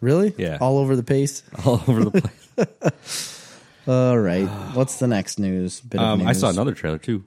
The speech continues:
Speaker 1: What?
Speaker 2: Um, the Tolkien trailer.
Speaker 1: I haven't seen that.
Speaker 2: Yeah. Looks good. It comes out pretty soon.
Speaker 1: Somebody's in that that we know, right?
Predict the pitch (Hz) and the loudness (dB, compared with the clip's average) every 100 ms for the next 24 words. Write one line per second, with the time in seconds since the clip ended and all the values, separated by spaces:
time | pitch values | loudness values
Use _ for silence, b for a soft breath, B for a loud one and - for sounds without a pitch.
0 | _ _ _ _ _ - - 104 95 - | _ _ _ _ _ -18 -10 -6 -4 -6
1 | - _ _ _ _ _ - 90 87 85 | -18 _ _ _ _ _ -6 -2 0 0
2 | 85 82 - 87 - - 104 104 - 85 | -2 -6 -8 -10 -8 -2 -2 -2 -6 -8
3 | 76 69 69 - - 82 78 80 - _ | -6 -10 -14 -18 -12 -10 -10 -12 -16 _
4 | - 92 92 90 87 - - 233 202 - | -12 -10 -8 -6 -8 -8 -2 2 2 -2
5 | - - - - 80 73 - _ _ _ | -8 -16 -10 -4 -4 -4 -10 _ _ _
6 | _ 113 135 - 165 110 87 151 160 156 | _ -4 -4 -2 -2 0 0 -2 0 0
7 | 123 98 - 113 80 - 185 277 285 127 | 0 0 0 -4 -4 -4 0 2 2 2
8 | 127 110 90 85 87 85 82 76 76 120 | 0 0 -2 -6 -8 -6 -6 -8 -4 -2